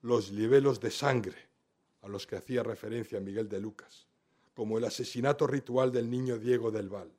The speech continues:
fueron posibles en una sociedad que no cuestionaba su ser,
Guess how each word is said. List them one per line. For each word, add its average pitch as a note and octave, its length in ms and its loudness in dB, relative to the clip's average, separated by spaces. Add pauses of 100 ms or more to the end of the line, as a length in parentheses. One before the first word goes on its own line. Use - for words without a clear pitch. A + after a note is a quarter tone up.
(840)
fueron E3 340 8
posibles D3+ 600 2
en C3+ 120 -2
una C#3 100 -2
sociedad B2+ 480 0
que A#2 160 -6
no C3 220 -2
cuestionaba A#2 680 -4
su G2 180 -12
ser, G2 320 -2